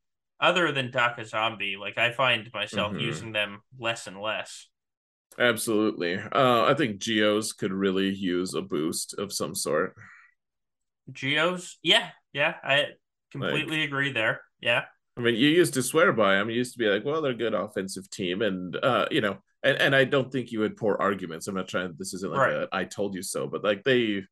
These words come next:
Speaker 2: they've just lost relevance. Like, I use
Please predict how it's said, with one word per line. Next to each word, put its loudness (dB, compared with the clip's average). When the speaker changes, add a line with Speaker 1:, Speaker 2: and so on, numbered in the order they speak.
Speaker 2:
they've 2
just -2
lost 0
relevance. -4
Like, 0
I 4
use 2